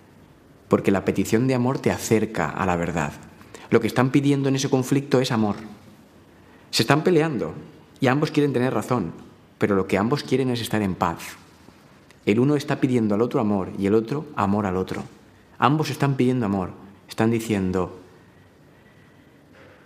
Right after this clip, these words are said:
"No des importancia a lo que estoy diciendo, simplemente estate conmigo, únete a mí", ¿no? Y tú puedes ver eso. El milagro te concede esa visión. Cuando tú sabes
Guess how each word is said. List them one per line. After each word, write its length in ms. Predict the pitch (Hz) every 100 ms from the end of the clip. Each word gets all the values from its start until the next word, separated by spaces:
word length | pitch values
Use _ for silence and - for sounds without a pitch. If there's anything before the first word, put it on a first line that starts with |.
| - - - -
"No 140 | 147 135
des 180 | 147 156
importancia 520 | 147 135 135 135 120
a 20 |
lo 80 | 104
que 60 |
estoy 180 | 98 110
diciendo, 480 | 98 - 98 92 101
simplemente 840 | 110 113 120 120 120 143 160 - -
estate 280 | - 107 -
conmigo, 460 | 101 95 87 - - - - -
únete 380 | 123 123 110 110
a 60 | 90
mí", 260 | 90 87
¿no? 200 | 107 156 - - - - - -
Y 100 | -
tú 140 | 135 180
puedes 300 | 170 156 143
ver 140 | 151
eso. 200 | 160 - - - - -
El 160 | - 110
milagro 440 | 107 110 123 131
te 120 | 120 113
concede 420 | 107 95 110 98
esa 160 | 101
visión. 420 | 85 78 - 64 58 - - - - _ _ - - -
Cuando 320 | 101 101 101
tú 140 | 127
sabes 720 | 120 - 95 80 67 - -